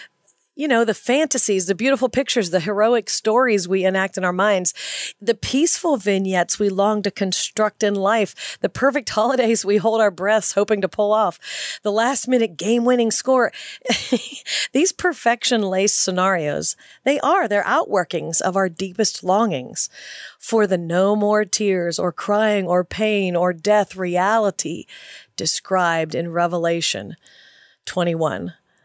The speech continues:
that we are going to enjoy when we escape the brokenness of this life once and for all. I can't wait. <laughs> But until then, some of us must face and grapple with the harshest of realities for a time being,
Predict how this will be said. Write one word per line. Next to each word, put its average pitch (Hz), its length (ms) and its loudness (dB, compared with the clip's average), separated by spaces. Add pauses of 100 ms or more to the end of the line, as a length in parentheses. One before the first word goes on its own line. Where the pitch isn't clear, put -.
(380)
that 170 160 0
we 208 380 2
are 202 200 2
going 196 360 0
to 185 180 -2
enjoy 156 680 -2 (400)
when 165 220 -6
we 175 140 0
escape 160 480 -2
the - 80 -6
brokenness 156 640 -2
of 156 180 -8
this 165 220 -2
life 143 320 -8
once 139 240 -6
and 127 100 -8
for - 200 -10
all. - 240 -14 (1400)
I - 60 -12
can't - 220 -8
wait. - 260 -12 (140)
<laughs> - 1160 -16
But 185 140 0
until 247 380 2
then, 151 420 -6
some 240 260 0
of 196 120 2
us 160 200 0
must 165 300 -2
face 208 380 2
and 180 120 -2
grapple 165 440 -2
with 156 220 -6
the 160 80 0
harshest 170 680 -4
of 165 80 -6
realities 160 640 -4
for 185 160 -4
a 185 60 -2
time 180 260 -4
being, 160 340 -8